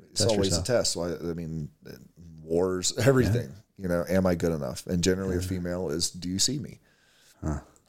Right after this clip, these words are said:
Speaker 1: And so those are the two, the two operating
Speaker 2: Interesting.
Speaker 1: systems. And so, like, I think what most men fight with is they question that constantly.
Speaker 2: Huh.
Speaker 1: And I think very few men can probably look at the tail of the tape and go,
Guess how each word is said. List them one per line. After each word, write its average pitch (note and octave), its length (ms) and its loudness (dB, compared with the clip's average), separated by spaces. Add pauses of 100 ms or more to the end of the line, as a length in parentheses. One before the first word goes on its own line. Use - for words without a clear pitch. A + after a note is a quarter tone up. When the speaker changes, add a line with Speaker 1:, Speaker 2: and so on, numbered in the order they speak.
(120)
Speaker 1:
And E2+ 200 2
so F2+ 200 4
those F#2+ 280 2
are G2+ 40 2
the F#2 120 -2
two, F#2 420 0 (580)
the F2+ 120 -4
two F#2+ 200 6
operating F2+ 440 0
Speaker 2:
Interesting. A2 200 0
Speaker 1:
systems. - 380 -4 (500)
And F2 200 0
so, E2+ 300 2
like, E2+ 280 -4 (800)
I F2+ 60 -2
think F2 260 -2
what E2 180 2
most F2 360 0
men F2 280 0
fight G2+ 400 2
with D#2+ 440 0 (160)
is D#2+ 520 2 (240)
they D#2+ 100 -6
question D#2+ 520 0
that B1+ 200 -8
constantly. - 600 -4
Speaker 2:
Huh. D2 140 -4 (480)
Speaker 1:
And F2+ 100 -2
I E2 40 2
think E2 220 -2
very F2 260 2
few G2 200 -2
men F2 320 2
can D2+ 200 -4
probably E2 440 -6
look D#2+ 300 -2
at D#2 200 0
the E2 220 -6
tail E2+ 320 0
of D#2 60 -2
the D2 60 -2
tape F#2 340 0
and D#2+ 100 -10
go, D2+ 300 -2